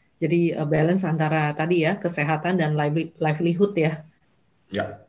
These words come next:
Speaker 1: Oke. Eh, thank you, Pak Har. Ini ada pertanyaan lanjutan dari Pak Robert, Pak Robert Tengki ya. Di sini, eh,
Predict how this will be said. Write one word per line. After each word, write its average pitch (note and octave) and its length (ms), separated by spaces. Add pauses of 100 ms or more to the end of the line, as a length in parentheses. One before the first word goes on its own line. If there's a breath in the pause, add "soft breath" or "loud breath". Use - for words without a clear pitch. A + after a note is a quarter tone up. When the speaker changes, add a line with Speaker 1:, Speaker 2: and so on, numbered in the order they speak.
Speaker 1:
Oke. C#3 400 (460 soft breath)
Eh, F3 640 (100)
thank E3+ 240
you, G3 320
Pak D3+ 80
Har. F#3+ 240
Ini A3 240
ada G3 160
pertanyaan E3+ 560
lanjutan D#3+ 640 (480)
dari F3+ 1040 (800)
Pak E3+ 140
Robert, F3 260 (480)
Pak C3+ 160
Robert D3+ 240
Tengki D3 400
ya. G3 160 (520 loud breath)
Di E3 160
sini, G3+ 640
eh, D#3+ 540